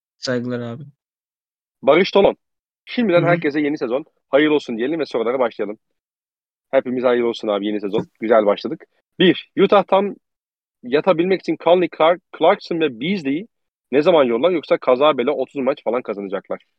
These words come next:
Speaker 2: demiş. Ee, Şubat'ı görür mü ya?
Speaker 1: Ya artık deadline'da oluyor takaslar ya. Özellikle Conley gibi bir kontratı birleştirmek için. Lakers o ihtimali hariç.
Speaker 2: Evet.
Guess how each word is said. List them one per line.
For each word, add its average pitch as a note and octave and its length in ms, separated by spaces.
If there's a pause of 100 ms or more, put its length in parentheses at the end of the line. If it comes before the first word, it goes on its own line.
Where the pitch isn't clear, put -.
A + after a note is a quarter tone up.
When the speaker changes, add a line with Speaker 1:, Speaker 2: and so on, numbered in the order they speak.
Speaker 2:
demiş. G#2 300 (920)
Ee, A#2+ 760 (340)
Şubat'ı C#3+ 280
görür F#3 180
mü A#3+ 140
ya? G3+ 180 (920)
Speaker 1:
Ya F#3+ 160
artık G3 360
deadline'da B3 440
oluyor A#3 220
takaslar D3 520
ya. G3+ 200
Özellikle F3+ 400
Conley F#3+ 340
gibi F3+ 200
bir F3 60
kontratı F3 580
birleştirmek F3 640
için. F#3 280 (640)
Lakers E3 520
o D#3 280
ihtimali D#3+ 480
hariç. E3 420 (920)
Speaker 2:
Evet. A2 200